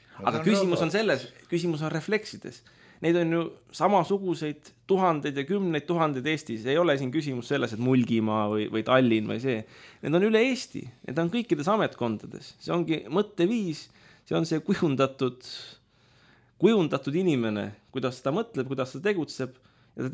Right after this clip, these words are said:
Speaker 2: tegutseb loomulikult reflekside ajel, aga muuta saab neid reflekse. Ega sa selle põhiolemust tõesti ei muuda.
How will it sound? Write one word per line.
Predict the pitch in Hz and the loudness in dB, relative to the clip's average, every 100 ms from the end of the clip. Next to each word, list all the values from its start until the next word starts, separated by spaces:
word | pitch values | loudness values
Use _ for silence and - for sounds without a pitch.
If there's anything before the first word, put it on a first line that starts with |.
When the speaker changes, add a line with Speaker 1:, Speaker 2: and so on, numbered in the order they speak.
| 202 | 0
Speaker 2:
tegutseb | 170 - 139 | 0 -2 2
loomulikult | 226 202 123 120 117 110 | 4 4 4 2 -2 -2
reflekside | 123 135 131 - 135 | 0 0 -2 -2 0
ajel, | 180 220 160 131 131 _ _ _ _ _ _ _ | 2 4 4 2 -2 _ _ _ _ _ _ _
aga | - 120 127 127 127 127 127 - _ _ _ _ - | -2 0 2 2 2 0 -6 -18 _ _ _ _ 0
muuta | 165 165 - | 2 2 -2
saab | 131 147 135 | 0 0 2
neid | 139 | -2
reflekse. | 143 135 185 180 - 135 _ _ _ _ _ _ _ _ - | -4 -6 -8 -8 -18 -18 _ _ _ _ _ _ _ _ -8
Ega | 135 135 | -2 -2
sa | 131 | -2
selle | 135 135 | -2 -2
põhiolemust | 156 170 139 143 135 135 | 0 0 2 0 -2 -4
tõesti | 165 - 110 | -6 -6 -8
ei | 104 | -8
muuda. | 107 - | -10 -12